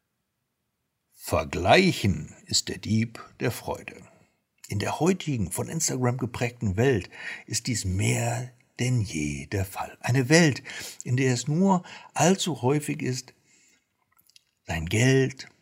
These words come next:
seine Reisen, seine anderen vermeintlichen Erfolge oder Glück auf den sozialen Medien zur Schau zu stellen,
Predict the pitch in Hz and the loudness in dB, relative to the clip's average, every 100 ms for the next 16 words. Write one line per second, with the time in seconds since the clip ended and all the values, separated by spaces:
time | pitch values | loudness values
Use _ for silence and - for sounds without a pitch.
0 | _ - - - 98 - 113 117 113 113 | _ -14 -10 -8 -4 -2 0 2 2 2
1 | 110 113 - _ _ _ - - - - | 2 -2 -8 _ _ _ -14 -12 -6 -2
2 | 143 151 147 110 90 113 185 147 113 113 | 2 2 0 0 -2 0 0 0 -4 -4
3 | 87 - 180 143 117 92 127 185 - 123 | -4 -2 0 0 -2 -2 2 2 4 4
4 | 139 131 131 123 123 - 87 98 98 107 | 4 0 -4 -2 -4 -6 -2 0 2 2
5 | 117 98 95 - - - - - - 143 | 2 0 -2 -6 -8 -14 -8 -6 -4 -6
6 | - 156 - 131 127 131 127 | -6 -6 -4 -2 0 0 -2